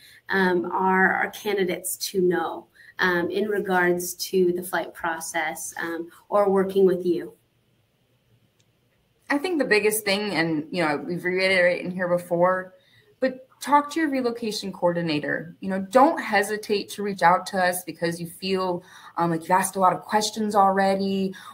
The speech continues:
Speaker 2: or you feel like this is something you're supposed to know, or something that we might have gone over already. If you need clarification or if you need help,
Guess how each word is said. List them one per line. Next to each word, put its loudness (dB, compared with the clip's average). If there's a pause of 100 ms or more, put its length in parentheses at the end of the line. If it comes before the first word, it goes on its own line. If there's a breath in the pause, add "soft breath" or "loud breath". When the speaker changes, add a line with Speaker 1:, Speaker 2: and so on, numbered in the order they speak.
Speaker 2:
or 2
you 0
feel 2
like 4
this -4
is -6
something -2
you're -2
supposed 0
to -2
know, 4
or 0
something -4
that 2
we -2
might 2
have 0
gone 4
over 4
already. 4 (220 loud breath)
If -6
you -6
need -12
clarification -2
or -4
if -14
you -4
need -2
help, -2